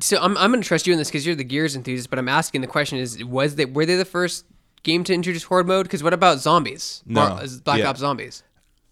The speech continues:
Speaker 2: That was after.
Speaker 1: After?
Speaker 2: But I think you could argue Left four Dead might have invented Horde mode.
Speaker 1: I don't know, because, 'cause in Gears of War, you're in a single location fighting waves of gradually hard enemies. In
Speaker 2: Yeah.
Speaker 1: Left four Dead, you're going through a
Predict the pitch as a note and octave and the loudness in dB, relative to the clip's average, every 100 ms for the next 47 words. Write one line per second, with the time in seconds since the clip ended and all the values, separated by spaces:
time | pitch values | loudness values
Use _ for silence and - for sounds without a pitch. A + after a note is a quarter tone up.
0 | _ - A2 A#2 G2+ G2 F#2+ D#2+ E2+ _ | _ -6 0 2 2 0 -2 -10 -14 _
1 | - C3+ - F3+ F#3 - _ G#2+ A2 B2 | 0 0 0 -4 -6 -12 _ -4 4 6
2 | A#2 A2 - _ _ _ _ _ _ _ | 6 2 -6 _ _ _ _ _ _ _
3 | - A2 A2+ - E3 E3 D#3 E3+ D#3 D3 | -8 -8 -8 -4 -4 -4 0 4 6 6
4 | C#3 A2 A2 - - F#2 F2 G2 G#2 A#2+ | 2 2 2 0 -6 -6 -2 2 2 0
5 | B2+ C#3 _ _ _ _ _ - A2+ A#2+ | -4 -14 _ _ _ _ _ -2 2 2
6 | A#2+ G2+ G#2+ G#2+ G#2+ F#2 A2 G#2+ A#2 B2 | 0 0 -2 -2 -6 -2 0 0 -2 -4
7 | B2 B2 - _ _ _ _ _ _ _ | -4 -10 -20 _ _ _ _ _ _ _
8 | _ - C4+ C4 A3+ A#3 A3 - A3 F#3+ | _ 2 4 4 4 2 2 2 2 2
9 | - F#3+ F3 A#3+ G#3+ F3+ F#3+ E3+ C#3+ D#3 | 0 0 4 4 4 4 6 6 4 0
10 | - E3+ F3 D#3 E3 D#3 E3+ D3+ D3+ D3 | 2 2 2 2 2 2 0 2 2 2
11 | C#3 D3 C#3 C3+ B2 _ - - C#3 C#3 | 0 -2 -2 -8 -10 _ -20 -6 -2 0
12 | D3 C#3+ C#3 C3 C#3+ D#3+ E3 D#3 A2 G2 | 0 -2 0 -2 0 0 0 2 2 2
13 | F2+ E3 D#3 C#3 D3+ D3+ C3 C#3+ - C#3 | 2 0 -2 -2 -2 -2 -4 -8 -6 -2
14 | B2+ A#2+ A#2+ | -2 -2 -6